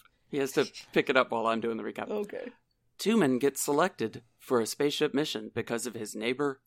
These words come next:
Speaker 1: Lakova, which is the best name ever. The home crystal of Tumen is attacked by the Capucins.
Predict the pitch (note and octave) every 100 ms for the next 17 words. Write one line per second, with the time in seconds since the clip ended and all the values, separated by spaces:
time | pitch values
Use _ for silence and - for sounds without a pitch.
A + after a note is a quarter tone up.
0 | - A2+ B2 G#2 G2+ G#2 - _ _ _
1 | _ - G#2+ A#2 B2 A#2 A2+ - A2+ A#2
2 | A2 G#2 G2 - _ - - _ - -
3 | _ _ - C3+ A2 D#3+ F#3+ C#3 E3+ -
4 | C#3+ A#2+ - G3 F3 A#2+ - B2 A2+ -
5 | D#3+ - - A2+ G#2+ G#2+ - F#3+ - G#2+
6 | G2 D#2+ C2+ - -